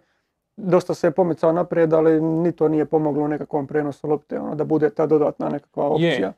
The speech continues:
Speaker 2: to što kažeš, znači, nje-, e, Engleska imala često ovo. E, Harry Kane ostane kao zadnji,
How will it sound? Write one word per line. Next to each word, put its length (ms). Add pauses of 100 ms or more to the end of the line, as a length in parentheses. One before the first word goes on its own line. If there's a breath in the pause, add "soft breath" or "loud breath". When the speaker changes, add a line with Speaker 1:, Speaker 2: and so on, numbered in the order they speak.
(220)
Speaker 2:
to 140
što 160
kažeš, 500
znači, 400
nje-, 260
e, 360 (200)
Engleska 560
imala 300
često 460
ovo. 260 (520)
E, 80
Harry 440
Kane 260
ostane 500
kao 260
zadnji, 540